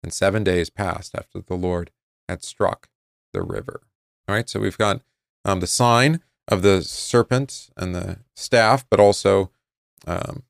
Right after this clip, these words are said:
the, uh, first plague, right? The river being turned to blood. All right, so tell Pharaoh what I shall say to you,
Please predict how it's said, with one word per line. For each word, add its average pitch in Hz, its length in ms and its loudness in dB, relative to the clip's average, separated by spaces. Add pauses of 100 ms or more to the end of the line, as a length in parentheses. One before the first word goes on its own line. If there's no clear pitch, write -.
(500)
the, 92 260 0
uh, 82 100 -2
first - 400 -4
plague, 127 420 0
right? 98 320 -6 (460)
The 90 80 -8
river 90 260 -4
being 90 200 -4
turned 90 280 -10
to 85 40 -12
blood. 98 380 -2 (1080)
All - 80 -4
right, - 160 -6
so - 120 -2
tell 170 340 6
Pharaoh 127 480 8
what 117 360 6
I 113 180 4
shall 98 380 4
say 98 580 2
to 95 400 -2
you, 92 680 -2